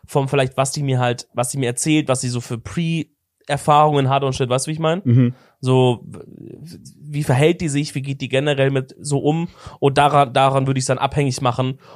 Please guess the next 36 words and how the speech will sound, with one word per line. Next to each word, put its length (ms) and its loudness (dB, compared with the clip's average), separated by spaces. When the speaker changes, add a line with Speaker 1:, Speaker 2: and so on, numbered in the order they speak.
Speaker 1:
ob 160 2
ich, 240 -4
äh, 220 0
ob 160 0
ich 60 -4
das 340 0
sage 220 0
so, 140 -2
"Ja, 140 0
ist 100 -2
kein 160 -4
Problem, 480 0
wir 80 -8
können 400 -6
uns 180 -10
gerne 200 -4
Zeit 200 2
lassen", 280 -2
shit, 200 -2
oder 120 2
ob 80 2
ich 60 -2
sage, 320 2
"Das 180 0
ist 100 -4
irgendwie 240 0
keine 300 2
Red 140 0
Flag, 320 0
weil 140 -2
irgendwie 500 -2
hab 60 2
ich 80 -4
das 80 -12
Gefühl, 380 -2
du, 340 -2